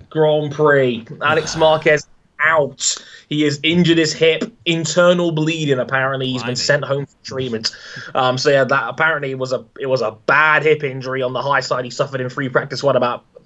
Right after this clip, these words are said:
Speaker 1: which was going on as we went on the air. Um, Alex Marquez out of the San Marino Grand Prix.
Speaker 2: It was,
Speaker 1: So, yeah,
Speaker 2: it was a
Speaker 1: he
Speaker 2: bad, bad landing for him as well.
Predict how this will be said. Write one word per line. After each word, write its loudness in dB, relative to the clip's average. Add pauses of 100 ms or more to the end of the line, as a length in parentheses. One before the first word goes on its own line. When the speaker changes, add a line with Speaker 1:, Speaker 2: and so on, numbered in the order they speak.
(160)
Speaker 1:
which -4
was 0
going 4
on 2
as 0
we -6
went -4
on 0
the -2
air. 0 (440)
Um, -2
Alex 2
Marquez 2 (100)
out -2
of -2
the -6
San 2
Marino -2
Grand 2
Prix. 2
Speaker 2:
It 0
was, -4
Speaker 1:
So, 2
yeah, 4
Speaker 2:
it -6
was -10
a -4
Speaker 1:
he 0
Speaker 2:
bad, 0
bad -4
landing -10
for -12
him -10
as -14
well. -8